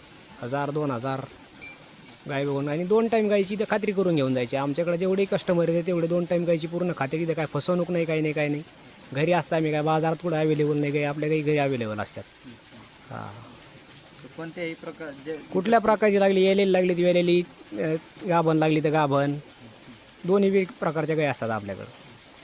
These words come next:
Speaker 1: हां, गाई दोन्ही टाइम आम्ही इथं पिळून दुधाची पूर्ण खात्री करून मग समोरच्या माणसाला येतो. आणि जो माणूस पाळण्यासारखा आहे अशाच माणसाला आम्ही गाई देतो. हां, कारण देशी गाईचं संगोपन आहे, ती समोरच्या माणसाकडे बी, चांगल्या माणसाकडे काय जायला पाहिजे, तिचा बी व्यवस्थित सांभाळ होण्यात जायला पाहिजे.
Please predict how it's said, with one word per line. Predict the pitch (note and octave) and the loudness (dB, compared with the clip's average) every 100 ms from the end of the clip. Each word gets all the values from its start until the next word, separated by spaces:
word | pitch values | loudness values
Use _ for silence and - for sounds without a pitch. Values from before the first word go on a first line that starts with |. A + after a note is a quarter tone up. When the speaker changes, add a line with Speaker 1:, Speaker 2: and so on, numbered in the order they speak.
| - B2+ | -14 -10
Speaker 1:
हां, | A#2 A2+ A#2 B2 | -8 -8 -8 -4
गाई | D#3 | -2
दोन्ही | D#3+ E3+ F3+ | 0 0 2
टाइम | E3+ D#3+ | 2 2
आम्ही | E3 D3+ | 2 2
इथं | |
पिळून | B2 D#3 D#3+ D#3 | 0 2 2 2
दुधाची | D#3+ C#3 C3 | 2 2 0
पूर्ण | E3 E3 - | 0 0 0
खात्री | C3+ D#3+ | -2 0
करून | D#3+ E3+ G3 | 0 0 0
मग | G3+ | 0
समोरच्या | E3 D3 C#3+ | 0 0 0
माणसाला | C#3 B2+ A#2+ A#2+ | 0 0 -2 -4
येतो. | D3 | -4
आणि | D3 | 0
जो | F#3 G3 | 2 2
माणूस | F3+ F#3+ | 2 2
पाळण्यासारखा | - F3+ F#3+ F#3+ F3+ D#3 | 2 4 4 4 2 2
आहे | D3+ | 0
अशाच | D#3 E3+ | 0 0
माणसाला | D#3+ D3+ C3 C3+ | 0 2 0 0
आम्ही | A#2+ | 0
गाई | A2+ | -2
देतो. | G#2+ G2+ - - - - A#2+ - - - - - | -2 -6 -12 -18 -20 -20 -20 -20 -20 -20 -20 -16
हां, | - - | -14 -10
कारण | - D#3 | -6 -4
देशी | D3+ F3+ F#3 | 0 2 4
गाईचं | F3 F3 | 2 0
संगोपन | D#3+ F3+ F3+ F3+ E3 | 0 2 2 4 2
आहे, | C#3 E3+ - - - | 2 -4 -12 -14 -8
ती | C#3+ | -4
समोरच्या | F3 F#3 F#3+ F#3+ | 0 2 2 2
माणसाकडे | F3+ E3 E3 F#3 | 2 2 2 0
बी, | F#3 | 2
चांगल्या | G3+ G#3 G3 | 2 4 4
माणसाकडे | F3+ D#3 C#3 C#3 | 4 4 2 2
काय | C#3 | 2
जायला | C#3+ D3+ | 2 0
पाहिजे, | C#3 C3 | -2 -4
तिचा | F3 G3 | 0 2
बी | F#3 | 4
व्यवस्थित | F3+ E3 E3+ | 4 2 0
सांभाळ | - E3 D3 | -2 2 2
होण्यात | C#3 D#3+ C3+ | 2 2 0
जायला | B2+ A#2+ | 0 -2
पाहिजे. | G#2 | -4